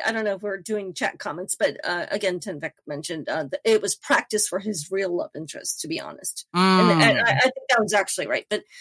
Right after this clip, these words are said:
Speaker 1: like, I don't know that at that point that he actually realized he had a thing for Re-, Rita, even though he kinda thought she was, you know, 'cause we could tell from the first scene when she was doing that blue screen, uh, that,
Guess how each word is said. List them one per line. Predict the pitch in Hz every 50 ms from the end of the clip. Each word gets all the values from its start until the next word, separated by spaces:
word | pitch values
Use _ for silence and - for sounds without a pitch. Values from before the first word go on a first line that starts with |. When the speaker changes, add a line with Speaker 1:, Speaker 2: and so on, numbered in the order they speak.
| - - _ -
Speaker 1:
like, | 254 262 226 - -
I | 294
don't | 294 285 277
know | 269 269 262
that | 220 254 220 208
at | 202 -
that | 214 190 190 -
point | - 202 - - -
that | 180 175
he | 151 190 190 185 170 - -
actually | 196 196 - - - - 202 175
realized | 160 185 190 180 160 147 151 165 160 - - -
he | - 180 175 165 156 151 143 160
had | 156 190 160
a | 151
thing | 151 - 180 175 156 143
for | - 180 165
Re-, | 139 156 160 - _ -
Rita, | 175 175 185 170 160 147 131 95 - 151 _ _ _ _ -
even | 208 202 196 190
though | 190 185 175 170
he | 170 196 175 147
kinda | - - 247 208 196 170 143 160 - _ -
thought | - - - -
she | - - -
was, | 175 120 147 - - -
you | 233 311
know, | 262 208 -
'cause | - 233 208
we | 208 294
could | 285 427 -
tell | 311 269 214
from | - 220 208 196
the | 185 156 -
first | - 190 170 - - - -
scene | 214 220 208 160 160 151 139 _ - - - _ _ -
when | 196 202 190
she | - - - 196
was | 180 170 143
doing | - - 180 185 180 170
that | 156 135 117 - _ _ _ _ - -
blue | 180 175 208 240 262 269
screen, | - - - - - 123 90 - 123 143 151 _ _ _ _ _ -
uh, | - 185 170 147 143 139
that, | 156 135 110